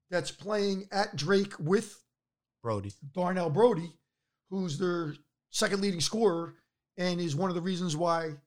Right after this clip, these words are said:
Speaker 1: they're fourteen and oh right now. And these are kids that were, for whatever reason, overlooked. They're all academically qualified.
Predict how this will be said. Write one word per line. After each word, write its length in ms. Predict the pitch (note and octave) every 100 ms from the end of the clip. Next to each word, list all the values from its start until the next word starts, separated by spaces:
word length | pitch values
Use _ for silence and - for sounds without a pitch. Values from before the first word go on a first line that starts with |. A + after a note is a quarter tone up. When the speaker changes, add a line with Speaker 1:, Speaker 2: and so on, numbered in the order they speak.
| _ -
Speaker 1:
they're 140 | D#3+
fourteen 420 | C#3 F3 E3 F3
and 140 | D#3+ D#3
oh 80 | D3+
right 260 | C#3+ C#3+
now. 160 | C3 - _ _ _ _ _
And 100 | F3+
these 140 | F#3+ G3
are 60 |
kids 280 | G3 A3 F#3
that 120 | E3 F3+
were, 160 | F3
for 160 | D3+ E3+
whatever 400 | D#3 G#3+ C#4 B3+
reason, 440 | G#3+ A3 F#3+ G#3+ G3+
overlooked. 520 | G3+ A3 G#3 G3 G3+
They're 80 | E3+
all 260 | E3+ G#3+
academically 580 | G#3 G3+ E3 F#3+ F#3+ G#3
qualified. 680 | D3 F3 E3+ D#3 E3 E3 G3